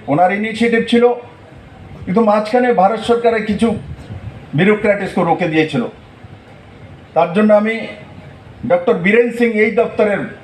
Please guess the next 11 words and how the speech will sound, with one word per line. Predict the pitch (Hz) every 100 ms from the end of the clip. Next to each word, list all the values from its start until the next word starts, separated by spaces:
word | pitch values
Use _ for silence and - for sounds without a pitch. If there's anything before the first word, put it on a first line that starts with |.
| - - -
ক্যাবিনেট | 190 233 233 196
মিনিস্টার, | 202 185 175 147
ওনাকে | 151 196 196 226 233 233 - - - - - - -
এবং | 190 220 214
ত্রিপুরা | 220 240 240
রাজ্যের | 240 226 214
মাননীয় | 202 214 214
মুখ্যমন্ত্রী | 202 190 214 208 196 190
ডক্টর | 175 175 190
মানিক | 165 208 233
সাহাকে | 226 185 180 127